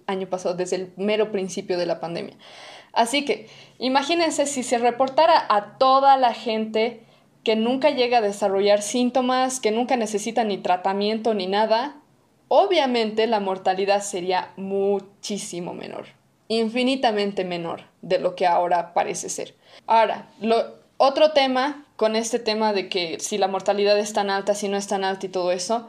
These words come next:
debemos agregar que incluso muertes que han sido ocasionadas por la inyección son reportadas como si fueran muertes por el bicho.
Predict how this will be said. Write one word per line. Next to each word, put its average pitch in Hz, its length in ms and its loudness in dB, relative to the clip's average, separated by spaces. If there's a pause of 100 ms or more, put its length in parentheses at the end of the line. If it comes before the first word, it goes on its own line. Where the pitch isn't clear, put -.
(320)
debemos 233 460 2
agregar 202 640 2
que - 320 -2 (400)
incluso 262 580 0
muertes 262 800 -2 (100)
que 220 100 0
han 214 100 0
sido 226 380 -2
ocasionadas 202 1120 0 (140)
por 208 140 2
la 196 140 2
inyección 190 920 -4 (1120)
son 240 580 0
reportadas 247 960 2
como 196 260 -4
si 196 160 -6
fueran 202 540 0
muertes 185 720 -4 (100)
por 185 160 0
el 170 160 -2
bicho. 175 320 -12